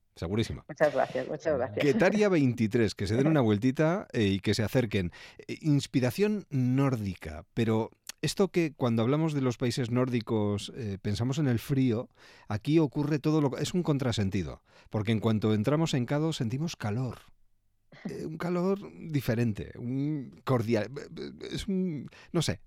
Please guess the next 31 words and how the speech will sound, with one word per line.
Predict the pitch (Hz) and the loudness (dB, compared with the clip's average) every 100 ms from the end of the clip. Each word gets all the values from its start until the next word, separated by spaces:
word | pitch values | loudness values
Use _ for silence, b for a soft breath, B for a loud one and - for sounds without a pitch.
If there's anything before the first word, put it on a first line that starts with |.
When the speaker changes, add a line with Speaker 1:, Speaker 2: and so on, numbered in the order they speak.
| - | -4
Speaker 1:
te-, | 123 113 104 | -4 -4 -8
no | 135 143 | -4 -2
sé | 170 | -2
si | 151 | -4
es | - | -2
ternura, | 107 95 147 143 | -2 0 0 0
es | 120 | -2
calor, | 123 143 143 - - B B | 0 0 -2 -8 -16 B B
bueno, | 160 92 85 | -2 0 2
que | 123 | 4
lo | 127 123 | 4 4
comprueben, | 139 135 80 | 4 2 2
que | 113 | -2
se | 156 | 0
den | 156 | 2
una | 151 110 | 2 2
vueltita | 98 101 87 | 2 0 -2
por | 78 | 0
allí. | 82 80 B B B B B | 0 0 B B B B B
En | 127 131 | 2 2
San | 131 127 | 2 2
Sebastián | 135 127 180 160 | 2 2 2 0
Shops, | - 165 175 - - | 0 -2 -2 -12 0
hoy | 151 175 180 185 - - | 4 4 2 -2 -10 -4
Cado, | 147 123 92 - _ - | -2 -2 -4 -8 _ -4
Cado | 123 139 | 0 0
Decoración. | 143 120 101 87 113 98 - | 0 0 -2 0 0 -2 -4
Por | 117 107 | -4 2
cierto, | 135 110 80 _ | 2 0 -6 _
página | - 139 131 | -2 2 4
web | 120 165 | 4 2